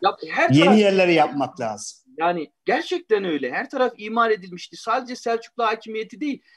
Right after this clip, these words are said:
Speaker 1: Selçuklu öncesindeki ve sonrasındaki beylikler, o-, oluşan
Speaker 2: Beylikler var,
Speaker 1: beylikler
Speaker 2: evet.
Speaker 1: döneminde de bugün Artukların, Danişmentlerin, hangi birini sayarsanız sayın, Anadolu'yu baştan başa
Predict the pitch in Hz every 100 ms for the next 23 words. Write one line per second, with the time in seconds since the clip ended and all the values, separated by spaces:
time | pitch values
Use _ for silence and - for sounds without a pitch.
0 | _ - 190 - 254 214 214 208 208 214
1 | 202 214 - 214 196 175 175 190 185 185
2 | 185 180 190 151 _ _ _ 147 180 -
3 | - 190 190 - 151 151 147 143 139 135
4 | 131 113 113 107 196 - 165 175 170 165
5 | 285 240 160 - _ _ _ - 233 226
6 | 147 - 165 185 - - 202 196 190 143
7 | 170 185 190 196 190 185 190 143 117 -
8 | 196 208 180 185 160 - 156 165 170 156
9 | 151 - 147 139 113 _ - - 156 -
10 | 202 165 131 - - - 214 220 175 160
11 | 180 135